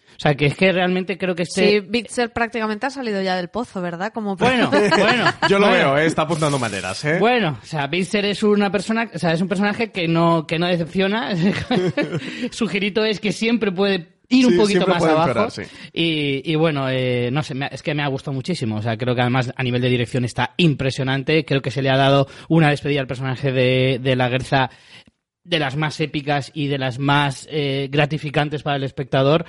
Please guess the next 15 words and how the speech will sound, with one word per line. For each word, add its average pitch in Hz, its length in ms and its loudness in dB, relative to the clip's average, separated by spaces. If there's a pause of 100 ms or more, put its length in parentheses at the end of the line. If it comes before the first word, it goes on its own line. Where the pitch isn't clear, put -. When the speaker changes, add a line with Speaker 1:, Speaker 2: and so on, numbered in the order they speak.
(280)
Speaker 1:
que 170 120 2
siempre 151 320 2
pedimos 147 400 4
que - 80 0
en 139 60 2
una 139 180 4
serie 147 200 4
de 135 60 2
este 139 240 2
tipo 139 300 2
haya 139 340 0
muertes 143 480 -4
de 135 80 2
este 135 340 0
calibre. 143 440 4